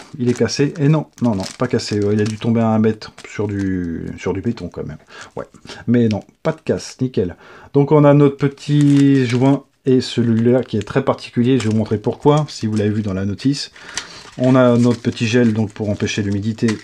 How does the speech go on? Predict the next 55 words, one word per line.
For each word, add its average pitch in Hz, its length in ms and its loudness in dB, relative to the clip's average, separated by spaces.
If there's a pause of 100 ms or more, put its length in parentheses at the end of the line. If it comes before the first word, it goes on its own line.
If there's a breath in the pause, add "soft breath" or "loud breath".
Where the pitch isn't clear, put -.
(120)
de 143 340 0
rentrer. 143 480 0 (680 loud breath)
Hop, 135 340 -2 (380)
voilà. 120 960 2 (180)
Et 123 180 2
ça, 151 220 2
on 131 100 4
a 127 40 2
fait 131 140 0
le 123 40 -4
tour 156 140 0
de 143 60 2
la 131 60 4
boîte. 117 200 2
Je - 60 -6
rangerai 113 260 0
ça 160 260 2 (140)
hors 190 280 2
antenne. 104 600 -2 (640 loud breath)
Donc, - 320 2 (500 loud breath)
allez, 160 200 6
on 143 80 4
passe - 220 2
au 180 40 4
mode. 135 260 4
Alors, 185 400 4 (500)
on 170 60 0
va 208 100 2
passer 196 260 2
au 160 80 4
poids. 127 420 2 (200)
Mhm. 160 580 4 (280)
Ah, 143 100 -4
donc 160 200 2
là, 196 60 6
il 160 60 4
y 143 40 6
a 127 40 6
deux 151 220 2
accus. 120 340 -2 (540 loud breath)
Il 120 60 -2
y 131 60 6
a 123 180 4
un 117 80 4
petit 120 180 -2
peu 127 140 0
de 120 60 0
liquide, 123 340 0
mais 107 80 0
on - 20 0
va 101 80 0
pas 107 100 -2
le 104 60 -2
compter, 120 340 2
hein. 110 140 0